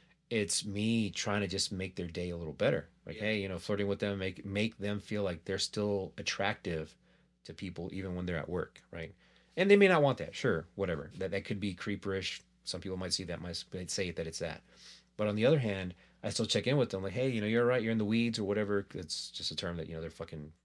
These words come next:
Speaker 1: swamped, right? And just work with them, let them know that I know what they're going through. Like, "Hey, take your time. You can come back to us later. Just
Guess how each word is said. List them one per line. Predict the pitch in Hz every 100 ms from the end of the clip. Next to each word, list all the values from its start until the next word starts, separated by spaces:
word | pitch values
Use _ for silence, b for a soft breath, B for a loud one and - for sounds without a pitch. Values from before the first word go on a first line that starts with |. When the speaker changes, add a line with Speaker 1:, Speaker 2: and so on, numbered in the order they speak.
| _ _ -
Speaker 1:
swamped, | - 101 82 -
right? | 90 90 _ _ _ _ _ _ _ _ _
And | 107
just | 90 -
work | - 101 113
with | 101
them, | 90
let |
them | 104 104
know | 104
that | 92
I | 85
know | 95 98
what | 87
they're | 82
going | 101 123
through. | 87
Like, | 85 98
"Hey, | 90 - b b b b
take | 110
your | 107
time. | 98 90
You | 82
can | 80
come | 95
back | 92
to | -
us | 87
later. | 92 95 92 _ _ _ -
Just | 90 -